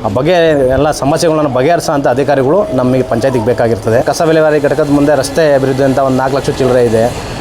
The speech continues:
ಅದು ರಸ್ತೆನೇ ಕಾಣಿಸ್ತಿಲ್ಲ. ಆ, ಏನು ಎಸ್ಟಿಮೇಟಿಗೆ ಏನು ಹೋಲಿಕೆ ಬರ್ತದೋ ಆ ಮೆಜರ್ಮೆಂಟು ಕಾಣ್ತಾ ಇಲ್ಲ. ಕುಡಿಯೋ ನೀರಿನ ಬೋರ್‌ವೆಲ್ಲು ಅಲ್ಲಿ ಕು-, ಆಗಿದೆ ಅಂತ ಬಿಲ್ ಆಗಿದೆ, ಅಲ್ಲಿ ಬೋರ್‌ವೆಲ್ಲೇ ಇಲ್ಲ.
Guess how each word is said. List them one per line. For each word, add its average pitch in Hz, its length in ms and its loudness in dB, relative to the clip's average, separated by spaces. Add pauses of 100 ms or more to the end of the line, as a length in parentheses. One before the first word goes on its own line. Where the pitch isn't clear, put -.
(340)
ಅದು 160 140 0
ರಸ್ತೆನೇ 165 400 0
ಕಾಣಿಸ್ತಿಲ್ಲ. 139 460 -2 (760)
ಆ, 147 80 -2 (680)
ಏನು 180 120 2
ಎಸ್ಟಿಮೇಟಿಗೆ 165 680 0
ಏನು 175 120 2
ಹೋಲಿಕೆ 160 300 0
ಬರ್ತದೋ 151 280 0
ಆ 139 240 2
ಮೆಜರ್ಮೆಂಟು 139 640 0
ಕಾಣ್ತಾ 135 300 -2
ಇಲ್ಲ. 110 140 0 (600)
ಕುಡಿಯೋ 165 180 2
ನೀರಿನ 160 280 2
ಬೋರ್‌ವೆಲ್ಲು 151 460 2 (360)
ಅಲ್ಲಿ 131 280 2 (340)
ಕು-, - 320 -6
ಆಗಿದೆ 135 420 0
ಅಂತ 135 140 0 (600)
ಬಿಲ್ 139 160 2
ಆಗಿದೆ, 123 300 2 (540)
ಅಲ್ಲಿ 156 220 0
ಬೋರ್‌ವೆಲ್ಲೇ 160 400 2
ಇಲ್ಲ. 117 160 0